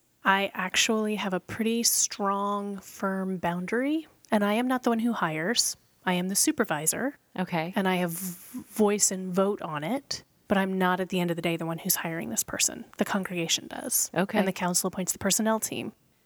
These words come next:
Speaker 1: So the personnel team does the work, makes the recommendations, the council does the hiring. But one of my pretty big lines is that I do not employ members.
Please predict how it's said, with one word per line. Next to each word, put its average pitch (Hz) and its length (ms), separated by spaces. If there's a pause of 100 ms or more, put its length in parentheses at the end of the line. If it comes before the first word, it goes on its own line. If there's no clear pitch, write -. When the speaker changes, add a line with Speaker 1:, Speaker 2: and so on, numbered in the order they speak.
(160)
Speaker 1:
So - 140
the 185 40
personnel 214 440
team 220 260
does 196 180
the - 80
work, 277 540 (360)
makes 190 200
the 185 80
recommendations, 185 720
the - 60
council - 360
does 180 160
the - 80
hiring. - 500 (500)
But 208 320 (100)
one 220 360
of 214 200
my 185 920 (600)
pretty 233 180
big 202 640 (440)
lines 190 460
is 262 560 (280)
that 190 140
I 185 160
do 180 260
not 175 280
employ 180 340
members. - 640